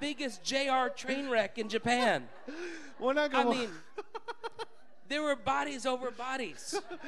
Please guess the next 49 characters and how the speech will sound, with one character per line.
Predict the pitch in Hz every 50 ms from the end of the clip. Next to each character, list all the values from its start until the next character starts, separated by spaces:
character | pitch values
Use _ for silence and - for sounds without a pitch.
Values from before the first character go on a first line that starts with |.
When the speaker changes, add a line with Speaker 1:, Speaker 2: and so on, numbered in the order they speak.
| 294 - - - - -
Speaker 2:
も | - 226 262 262 254 247
う |
肉 | 240 247 269 240 285
体 | - 294 277 302
の | 302 285
上 | 285
に | 262 247 240
肉 | 240 254 220 233
体 | 233 240 240
が | 233
ま | 233 233 226
た | 226 226
重 | - 240 202 233
な | 233 226 226
っ |
た | 220 233
み | 220 226
た | 202 185
い | 180
な。 | 180
Speaker 1:
There | - 262 285
were | 285 277
people | 285 - 277 302 294 - 269 262
falling | - - - 277 269 269 269 277 269 254
down | 247 269 262 262 269 247 233
the | 220
wooden | 214 226 240 247 247 240 233 226
stairs, | - - - 262 262 254 233 185 147 127 - - - - 240
Speaker 2:
ね、 | 262 269 247
そ | - 277
し | 262
て | 240 254
木 | - - 330
の | 330 302 262
階 | 208 240 247 247
段 | 240 247 247
な | 247 233
の | 226 208
で、 | 202 202 202 185 - - -
Speaker 1:
laid | 185 226 240 247 302 320
across | - 294 - - 294 277 269 269 247 226 -
the | 247
tiny | 240 - - 254 247 240 254 247 -
pews. | - 254 262 254 233 190 143 127 - 226
Speaker 2:
足 | 226 - 277 269
が | 247 240
一 | 226 233
回、 | 226 - - 349 339 226
あ-、 | 202 202